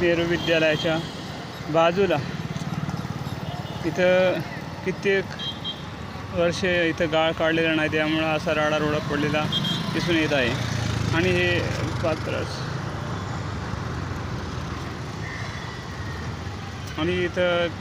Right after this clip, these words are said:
सांडपाणी तसेच नदीमध्ये थेट सोडण्यात आल्या अस-, असून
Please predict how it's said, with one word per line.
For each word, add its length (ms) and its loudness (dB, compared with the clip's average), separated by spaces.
सांडपाणी 720 0
तसेच 240 -2
नदीमध्ये 600 4
थेट 200 4
सोडण्यात 560 2
आल्या 560 2
अस-, 580 -6
असून 280 -2